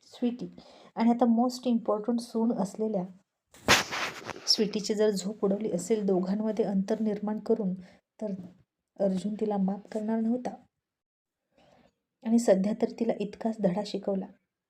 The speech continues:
यातून ती काही शिकली तर शिकली असं म्हणून. आणि आता अर्जुननं सुद्धा तन्वीला मिठी मारली आणि तिच्या कपाळावर किस करत म्हणाला, "स्लीप बेबी,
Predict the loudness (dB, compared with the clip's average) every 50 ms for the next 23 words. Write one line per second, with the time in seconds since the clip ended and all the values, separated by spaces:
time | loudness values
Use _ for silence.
0 | _ _ _ -4 -2 -2 -2 -2 -2 -2 -2 -2 -2 -2 0 -2 -2 -4 -6 -10
1 | -6 -4 -4 -2 -2 -4 -6 -6 -8 -6 -4 -4 -6 -6 -10 -12 _ _ _ _
2 | _ _ _ _ _ _ _ _ -8 -8 -6 -2 -2 0 2 2 2 2 2 -2
3 | -6 -10 -18 _ _ _ _ _ _ _ _ _ _ _ _ -10 -4 0 0 0
4 | 0 -2 -4 -4 -2 -2 -2 -2 -2 -2 -2 -4 -6 -6 -8 -8 -8 -8 -10 -8
5 | -4 -4 -2 -2 -4 -4 -2 -2 -2 -2 -2 -2 0 0 0 0 -2 -6 -10 -10
6 | -10 -14 _ _ _ _ _ _ -10 -4 -4 -2 -2 -4 -4 -4 -6 -6 -6 -10
7 | -10 -8 -6 -4 -4 -4 -4 -6 -8 -6 -8 -8 -8 -8 -8 -8 -6 -6 -4 -4
8 | -4 -4 -4 -4 -4 -6 -8 -10 -14 _ _ _ _ _ _ _ _ -16 -10 -4
9 | -4 -4 -4 -4 -2 -2 -2 -2 -2 -6